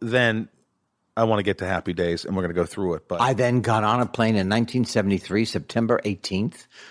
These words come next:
Speaker 2: two forty-five in the afternoon. I landed in Los Angeles. Two weeks later, I auditioned for Happy Days.
Speaker 1: What'd you wear to the audition?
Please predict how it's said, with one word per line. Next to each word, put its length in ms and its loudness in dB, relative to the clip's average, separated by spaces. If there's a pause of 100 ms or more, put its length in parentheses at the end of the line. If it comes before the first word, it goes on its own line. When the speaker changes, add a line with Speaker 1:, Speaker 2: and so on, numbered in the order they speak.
(140)
Speaker 2:
two 160 0
forty-five 640 0
in 60 0
the 100 2
afternoon. 480 0
I 80 -2
landed 580 -2 (640)
in 180 4
Los 260 2
Angeles. 640 -6 (1200)
Two 220 4
weeks 320 2
later, 460 2 (180)
I 140 2
auditioned 520 2
for 400 0
Happy 320 -4
Days. 460 -8 (800)
Speaker 1:
What'd 180 4
you 100 6
wear 240 2
to 60 -4
the 140 -6
audition? 440 -14